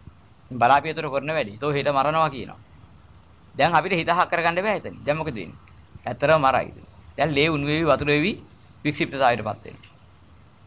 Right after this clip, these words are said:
අන්තිමට බලනකොට මොකද වෙන්නේ? ඔරොසු දෙන්නේ නැහැ. ඒ ලෝකෙන් දෙවන ඒවාවලදී වහබීපිය. මැරිය. ඔය ජාති අදහත් වෙනවා.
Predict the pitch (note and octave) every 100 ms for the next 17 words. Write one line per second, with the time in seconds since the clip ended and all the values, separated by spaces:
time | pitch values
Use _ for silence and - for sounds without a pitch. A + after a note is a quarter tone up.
0 | - - C3+ D3+ G3+ F3+ C#3+ C#3+ D3+ D3+
1 | E3 F#3+ F#3+ C#3 D3+ E3 D#3+ C3 C#3+ G3
2 | - - - - - - - - C3 D#3
3 | D#3 D#3+ B2 C3 C#3+ D3 D3+ F3 A#3+ -
4 | - - - A2+ B2+ D3+ D#3 G#2+ - -
5 | - - - A#2+ C#3 F3 - - - -
6 | - - - - - - C#3 E3 F3+ G3+
7 | E3 C#3+ - - -